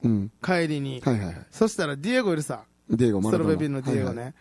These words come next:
Speaker 1: うん。
Speaker 2: あいつ、ビール飲んでんじゃなくて、
Speaker 1: はいはい。
Speaker 2: お通りセットを普通にそこに置いて、
Speaker 1: <laughs>
Speaker 2: 近所の友達と飲んでんのよ。
Speaker 1: あー、やばいな、あいつはもう。
Speaker 2: うん。泡盛のボトルと、
Speaker 1: 一個上だな。
Speaker 2: グラスと、
Speaker 1: はいはい。
Speaker 2: あと氷、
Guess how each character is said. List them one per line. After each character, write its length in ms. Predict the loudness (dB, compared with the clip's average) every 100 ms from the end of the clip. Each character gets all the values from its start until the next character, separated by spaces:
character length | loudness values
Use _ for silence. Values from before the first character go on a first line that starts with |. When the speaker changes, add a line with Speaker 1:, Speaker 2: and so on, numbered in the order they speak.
| -6
Speaker 1:
う 160 | -4 0
ん。 40 |
Speaker 2:
あ 60 | -2
い 80 | -2
つ、 260 | -4 -4 -4
ビ 260 | -2 0
ー 20 | 2
ル 80 | 2
飲 80 |
ん 60 | 0
で 100 | -2
ん 40 |
じ 60 | -2
ゃ 20 |
な 80 | -6
く 80 | -8
て、 280 | -10 -10 -6
Speaker 1:
は 100 | -4
い 60 |
は 100 | -4
い。 40 | 0
Speaker 2:
お 100 | 0
通 260 | 6 6 8
り 60 | 6
セ 140 | 2
ッ 80 | 0 _
ト 280 | 8 8 6
を 140 | 2 -8
普 200 | -6 -4
通 260 | 0 2
に 80 | 2
そ 100 | 2
こ 100 | 0
に 40 | 0
置 200 | 2 0
い 100 | 0
て、 340 | -2 0 0 -2 -12 -16 -16 -16
Speaker 1:
<laughs> 520 | -20 -20 _ -20 _
Speaker 2:
近 200 | -4 -2
所 100 | 0
の 80 | 2
友 220 | 2 4
達 200 | 4 2
と 80 | 2
飲 120 | 2
ん 80 | 4
で 100 | 4
ん 100 | 4
の 60 | 0
よ。 120 | -2
Speaker 1:
あ 160 | -2 0
ー、 80 | 2
や 100 | 2
ば 160 | 4
い 100 | 4
な、 120 | 4 2
あ 60 |
い 40 | 2
つ 20 |
は 60 |
も 220 | 2 2 2
う。 40 |
Speaker 2:
う 20 |
ん。 40 | 2
泡 200 | 4 4
盛 220 | 4 2
の 100 | -2
ボ 100 | -2
ト 160 | -2 -2
ル 120 | -2
と、 420 | 0 0 0 -6 _ _
Speaker 1:
一 100 | -6 2
個 140 | 4
上 140 | 6
だ 100 | 4
な。 120 | 0 0
Speaker 2:
グ 180 | 4
ラ 160 | 6 6
ス 360 | 4 2 2 2
と、 40 |
Speaker 1:
は 160 | -2 -2
い 40 |
は 100 | -2
い。 40 | 0 2 2 -2
Speaker 2:
あ 40 |
と 140 | -8 -6
氷、 520 | 0 4 4 4